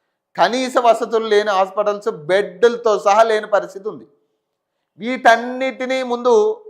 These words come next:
మనం అభివృద్ధి చేసుకున్న తర్వాత, తర్వాత రైజింగ్ తెలంగాణ గురించి రెండు వేల నలభై ఏడు అంటే ఇరవై మూడు సంవత్సరాల తర్వాత గురించి ఆలోచించాలి.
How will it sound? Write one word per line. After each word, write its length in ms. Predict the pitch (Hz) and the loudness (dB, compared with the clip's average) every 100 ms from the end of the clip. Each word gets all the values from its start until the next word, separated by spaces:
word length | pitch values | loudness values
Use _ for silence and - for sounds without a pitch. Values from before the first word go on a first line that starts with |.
| - | -10
మనం 160 | 170 202 | -2 4
అభివృద్ధి 340 | 190 220 214 | 6 4 2
చేసుకున్న 440 | 220 214 208 220 202 | -2 -2 -2 -4 -2
తర్వాత, 520 | 196 185 190 247 - | 0 2 2 -2 -2
తర్వాత 380 | 180 202 226 226 | 0 4 4 4
రైజింగ్ 400 | 208 190 196 190 | 2 2 -2 -6
తెలంగాణ 520 | 180 175 175 170 170 | -4 -4 -4 -4 -4
గురించి 500 | 160 165 185 240 - _ _ _ | -6 -10 -12 -20 -20 _ _ _
రెండు 300 | 139 180 208 | -4 -4 -2
వేల 280 | 226 226 220 | 4 8 8
నలభై 360 | 208 196 196 196 | 6 4 4 4
ఏడు 100 | 180 | 2
అంటే 240 | 180 226 | 2 0
ఇరవై 420 | 214 180 202 208 | 0 0 2 2
మూడు 280 | 208 202 202 | 0 -2 -4
సంవత్సరాల 600 | 190 190 196 196 214 202 | -2 -4 -4 0 4 4
తర్వాత 480 | 190 180 185 196 196 | 4 0 2 2 0
గురించి 320 | 185 220 262 | -8 -4 2
ఆలోచించాలి. 520 | 254 233 190 139 - | 4 4 0 -10 -18